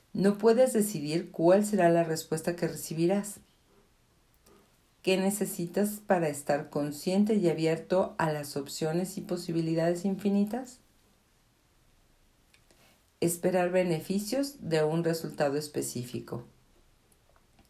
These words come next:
Cuando esperas beneficios de un resultado específico, existe ya la, una respuesta o un resultado que tú esperas.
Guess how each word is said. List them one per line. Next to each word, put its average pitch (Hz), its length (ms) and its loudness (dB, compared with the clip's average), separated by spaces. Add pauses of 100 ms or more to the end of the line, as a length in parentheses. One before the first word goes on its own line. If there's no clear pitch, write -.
(500)
Cuando 220 160 4
esperas 254 400 2
beneficios 180 720 2
de 165 80 4
un 190 180 4
resultado 208 460 0
específico, 175 920 -4 (420)
existe 185 640 0
ya 185 220 2
la, 220 180 2
una 202 240 6
respuesta 170 920 -2
o 160 80 0
un 170 260 2
resultado 160 600 -2
que 139 100 -6
tú 139 100 -8
esperas. 156 600 -2